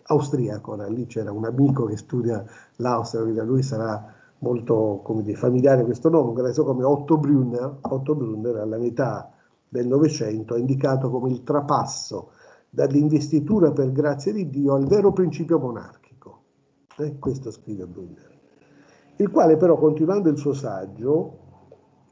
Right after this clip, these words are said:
che in realtà era rivolto a un esame delle monarchie a lui contemporanee, cioè del primo Novecento, diceva come le monarchie contemporanee esistevano nell'Europa nord-occidentale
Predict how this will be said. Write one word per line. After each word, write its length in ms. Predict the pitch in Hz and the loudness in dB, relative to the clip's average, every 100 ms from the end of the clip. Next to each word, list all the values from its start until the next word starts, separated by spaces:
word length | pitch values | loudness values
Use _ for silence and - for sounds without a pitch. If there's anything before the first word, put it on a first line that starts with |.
| - | -2
che 40 | 196 | 0
in 240 | 160 147 | 0 -2
realtà 300 | 147 139 185 | -2 0 4
era 200 | 151 135 | 4 4
rivolto 420 | 131 139 151 151 | 2 4 4 4
a 20 | 127 | -2
un 120 | 123 | -2
esame 280 | 120 143 127 | -2 -2 -2
delle 240 | 120 117 | -4 -6
monarchie 800 | 123 123 117 - - 139 120 113 | -6 -6 -6 -8 -2 0 0 -2
a 80 | 117 | -6
lui 240 | 123 135 | 0 0
contemporanee, 960 | 135 110 120 101 117 - - - 101 101 | -2 -6 -8 -8 -8 -10 -12 -14 -14 -12
cioè 160 | 107 | -12
del 160 | 95 95 | -12 -6
primo 480 | 123 104 95 87 - _ - - _ _ - | -2 -2 -4 -10 -16 _ -18 -18 _ _ -2
Novecento, 800 | 117 113 - - 95 - 135 131 | 0 0 -4 -12 -10 0 2 2
diceva 800 | 139 185 175 170 196 175 - - - - _ | 2 2 6 6 8 4 2 -12 -20 -20 _
come 160 | 185 165 | 2 6
le 80 | 170 | 6
monarchie 240 | 170 247 | 4 6
contemporanee 800 | 175 156 156 160 139 110 117 120 | 6 6 4 4 4 2 -2 -4
esistevano 600 | 120 143 - 196 156 139 | -4 -10 2 4 6 4
nell'Europa 560 | 143 151 160 160 156 | 4 6 6 4 0
nord-occidentale 1500 | 131 170 139 135 135 123 113 110 104 87 85 98 156 - - | 0 0 0 -4 -4 -8 -10 -12 -14 -16 -12 -8 -8 -8 -20